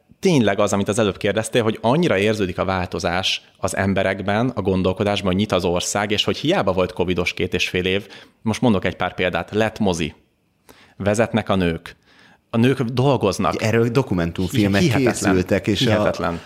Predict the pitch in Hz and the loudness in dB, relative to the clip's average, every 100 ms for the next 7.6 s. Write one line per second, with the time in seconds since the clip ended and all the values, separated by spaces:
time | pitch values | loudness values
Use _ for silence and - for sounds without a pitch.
0 | - - 71 - 113 147 123 92 92 92 | -16 -4 -4 0 0 2 2 2 2 2
1 | 98 117 120 87 82 80 92 92 98 113 | 0 2 2 2 2 2 0 0 2 2
2 | 131 143 117 98 131 104 90 107 107 113 | 2 0 -2 -4 0 2 2 2 2 2
3 | 113 110 113 117 110 90 - 92 85 82 | 0 2 2 2 4 2 2 0 2 0
4 | 90 87 95 85 90 80 78 82 87 85 | -2 -2 -2 0 0 0 -2 -4 -2 -2
5 | - 80 69 87 87 85 90 82 - 127 | -2 -2 -2 0 -2 -2 -8 -12 -4 -2
6 | 131 131 - 226 180 92 92 92 92 - | 0 -2 -2 0 0 2 0 0 -2 0
7 | - 131 98 95 135 | 0 -2 -2 0 0